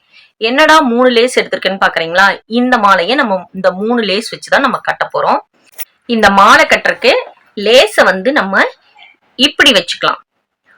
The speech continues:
மூணு லேஸையும் ஒண்ணா எடுத்து வச்சாச்சு. இவ்வளவு தூரம் விட்டுருங்க. இந்த வளையல்ல நம்ம இந்த லேஸை இப்படி கோர்த்துக்குவோம். சரிங்களா? ஃபர்ஸ்ட் ஒரு வளையல் எடுத்து வச்சு இந்த லேஸை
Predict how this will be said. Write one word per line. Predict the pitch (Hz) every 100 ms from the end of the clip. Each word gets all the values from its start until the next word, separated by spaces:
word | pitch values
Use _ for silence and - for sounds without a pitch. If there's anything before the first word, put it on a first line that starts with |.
| _ - 233
மூணு | 285 302 220
லேஸையும் | 190 - 160 262 349
ஒண்ணா | 185 190 208
எடுத்து | 175 180 175
வச்சாச்சு. | 160 170 160 190 277 440 _ _ _ _ - - - 233
இவ்வளவு | 233 277 220
தூரம் | 208 240 330 196
விட்டுருங்க. | - 170 165 175 277 - _ _ _ _ _ _ _ _ _ _ _ _ _ _ _ _ _ _ 233
இந்த | 233 214 220 320 - - _ _ 208
வளையல்ல | 190 240 262 214 180 208 381 - _ _ _ 190
நம்ம | 185 180
இந்த | 175
லேஸை | 185 190 - 269
இப்படி | - - -
கோர்த்துக்குவோம். | 165 - 156 - - _ _ _ _ _ _ _ _ _ _ _ _ _ _ _ -
சரிங்களா? | 170 170 185 208 -
ஃபர்ஸ்ட் | 185 185 - - 214
ஒரு | 165
வளையல் | 165 180 170 160
எடுத்து | - 160
வச்சு | 160 - 254
இந்த | 233 175
லேஸை | 175 - 190